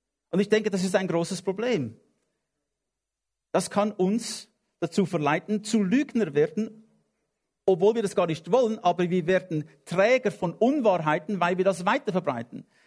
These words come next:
Es ist also wichtig, dass wir unsere Quellen gut kennen. Und in der Welt ist es fast unmöglich. Aber das Gute ist,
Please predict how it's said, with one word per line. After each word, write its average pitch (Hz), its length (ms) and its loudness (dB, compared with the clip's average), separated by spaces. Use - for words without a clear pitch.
Es 170 160 -2
ist 226 60 4
also 208 260 2
wichtig, 247 300 -2
dass 208 200 0
wir 214 200 0
unsere 202 320 0
Quellen 185 400 -2
gut 202 260 -2
kennen. 139 400 -2
Und 202 260 4
in 185 120 2
der 180 120 0
Welt 240 240 4
ist 175 140 -6
es 156 100 -4
fast - 240 -2
unmöglich. 165 680 0
Aber 147 140 -4
das 135 220 -6
Gute 262 280 2
ist, - 480 -6